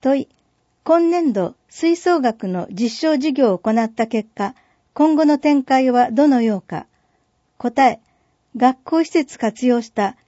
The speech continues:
実証事業をスポーツ、文化の両面で検討する。写真があります。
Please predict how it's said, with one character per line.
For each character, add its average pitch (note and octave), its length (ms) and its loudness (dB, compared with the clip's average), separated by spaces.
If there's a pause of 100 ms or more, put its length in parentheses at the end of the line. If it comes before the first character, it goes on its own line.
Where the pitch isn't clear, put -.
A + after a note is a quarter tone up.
(120)
実 B3 380 -2
証 D#4+ 80 0
事 D#4 140 -2
業 C4+ 180 0
を F#3+ 80 0
ス - 180 -16
ポ D#4+ 180 2
ー C4 40 -2
ツ、 - 300 -12 (160)
文 D4 240 -2
化 A3 160 -2
の F#3+ 180 -6
両 B3 240 4
面 B3 240 2
で B3 160 -2
検 A3 320 -4
討 G3 200 -6
す E3 140 -12
る。 - 200 -12 (1040)
写 C4 180 -2
真 D#4+ 240 -2
が D4+ 100 2
あ D4 60 2
り C#4 140 2
ま B3 120 2
す。 - 200 -12